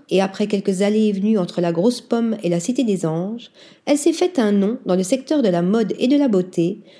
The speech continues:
avec virtuosité et persévérance. Brouiller les frontières.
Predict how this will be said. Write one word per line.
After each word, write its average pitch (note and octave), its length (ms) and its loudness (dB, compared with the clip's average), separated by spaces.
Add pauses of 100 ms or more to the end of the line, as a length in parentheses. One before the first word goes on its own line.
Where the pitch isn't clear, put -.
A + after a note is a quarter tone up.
(140)
avec F#3 260 0
virtuosité A3 920 0
et E3 100 -6
persévérance. - 1300 -6 (720)
Brouiller G#3 420 4
les B3 100 4
frontières. D#3 880 -4